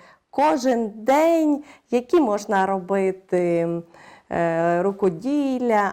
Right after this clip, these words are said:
або кожен день, які подарунки дарувати, якісь класні невеличкі фішечки, які зроблять вашу програму багатою, цікавою,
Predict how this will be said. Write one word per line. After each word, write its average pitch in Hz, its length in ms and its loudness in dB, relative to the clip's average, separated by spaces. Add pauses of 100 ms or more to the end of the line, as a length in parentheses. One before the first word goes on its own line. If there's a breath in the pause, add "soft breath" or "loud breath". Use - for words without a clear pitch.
або 202 540 2 (640 loud breath)
кожен 277 400 0
день, 247 400 0
які 226 220 -2
подарунки 262 680 0
дарувати, 208 1000 0 (380 loud breath)
якісь 294 560 0 (240)
класні 277 720 -2
невеличкі 226 680 -2
фішечки, 247 680 -4
які 226 340 0
зроблять 196 640 -2 (260 loud breath)
вашу 180 380 -2
програму 170 640 -4 (500 loud breath)
багатою, 175 840 -2 (320)
цікавою, 196 800 -2